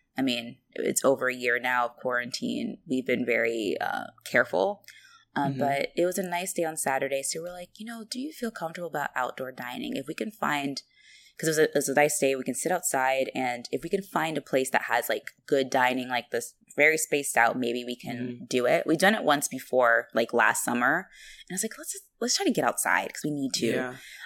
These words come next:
Speaker 1: Um, and we were able to find a restaurant that was, like, very well done. Like, all the service people had masks and the seats, like, we were, like, ten feet away from people. It was, like, really far
Speaker 2: Yeah.
Speaker 1: outside. And we're like, "I think this is safe."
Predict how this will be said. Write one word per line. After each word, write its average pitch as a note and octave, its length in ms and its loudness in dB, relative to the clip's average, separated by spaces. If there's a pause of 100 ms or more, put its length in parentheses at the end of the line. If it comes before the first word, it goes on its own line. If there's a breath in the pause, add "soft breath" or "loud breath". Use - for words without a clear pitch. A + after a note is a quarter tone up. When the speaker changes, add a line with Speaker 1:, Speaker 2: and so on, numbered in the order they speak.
Speaker 1:
Um, A#2+ 420 2 (100)
and D#3 140 2
we D#3 80 -4
were E3+ 120 6
able E3+ 260 6
to F#3 100 -2
find D3+ 240 2
a - 20 2
restaurant C3 460 2
that A#2 120 4
was, C3 120 2
like, A#2+ 200 2 (760)
very C#3+ 260 8
well C3 240 2
done. B2 260 2
Like, B2 220 -2
all B2 180 2
the B2 100 -4
service B2+ 380 -4
people - 300 -4
had A2 180 -4
masks C3 540 2 (100)
and C3 160 0
the B2 60 0
seats, - 500 -2
like, B2 140 2
we D3 140 -2
were, F#3+ 60 8
like, C#3 140 2
ten - 360 -6
feet - 180 -14
away - 220 -6
from - 160 -10
people. C3+ 260 -8
It A#2+ 40 -4
was, B2 80 -8
like, - 120 -10
really - 240 -6
far - 560 -2
Speaker 2:
Yeah. - 160 4
Speaker 1:
outside. - 400 0
And C#3+ 80 -4
we're C#3+ 60 -8
like, C3+ 180 -4
"I D3 80 -6
think D3 200 -10
this - 140 -8
is - 140 -12
safe." B2+ 240 -4